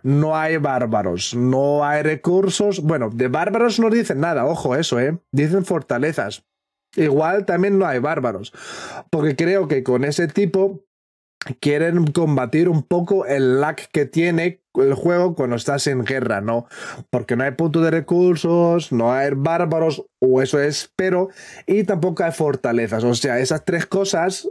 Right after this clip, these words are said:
se quitan. Y... Puede ser que el lag no sea tan alto que con esas cosas, ¿no?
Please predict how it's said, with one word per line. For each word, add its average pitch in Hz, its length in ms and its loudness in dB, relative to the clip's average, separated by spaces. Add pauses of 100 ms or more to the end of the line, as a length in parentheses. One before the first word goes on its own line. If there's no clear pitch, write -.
(160)
se - 240 -4
quitan. 123 480 -2 (180)
Y... 180 460 2 (460)
Puede 247 480 2
ser 226 600 0 (560)
que 156 120 0
el 139 240 2
lag 180 200 -2 (280)
no 170 240 2
sea 175 340 0
tan 156 220 -4
alto 175 500 0
que 139 240 0
con 120 180 0
esas 120 280 -2
cosas, - 400 -4
¿no? 135 260 -2